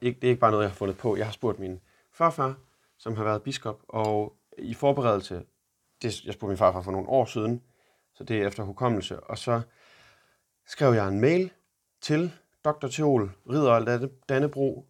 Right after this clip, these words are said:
professor Konge, Hans Jørgen Lundager Jensen, og han sagde, at han havde også hørt den her forklaring et sted, og han ikke lige kunne, på stående fod kunne, øh, finde en forklaring på det i,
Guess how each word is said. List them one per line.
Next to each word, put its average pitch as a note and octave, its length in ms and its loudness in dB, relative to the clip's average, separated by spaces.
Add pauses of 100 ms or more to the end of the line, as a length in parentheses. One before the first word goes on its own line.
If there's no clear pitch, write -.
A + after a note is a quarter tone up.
(160)
professor B2 520 -2 (960)
Konge, C#3+ 400 2 (640)
Hans B2+ 280 0
Jørgen A#2+ 180 4
Lundager A#2 260 2
Jensen, B2+ 440 0 (600)
og A#2 360 2
han B2+ 400 0
sagde, A2+ 340 0
at G#2+ 120 -4
han A#2+ 140 0
havde A2+ 160 4
også A2+ 220 0
hørt A#2 160 0
den A2+ 120 -4
her A2 120 -2
forklaring A#2 440 -6
et F#2+ 60 -8
sted, A2+ 220 -2
og G#2 260 -4
han G#2 100 -4
ikke A2+ 180 -6
lige A#2+ 300 0
kunne, G2+ 360 -8 (560)
på A#2+ 80 -12
stående D3+ 320 0
fod A2+ 240 -2
kunne, G2 540 -6
øh, F#2+ 220 -8 (1040)
finde A#2 260 -2
en A2 60 -2
forklaring G2 400 -4
på G#2+ 120 -4
det G#2 100 -4
i, F#2+ 460 -10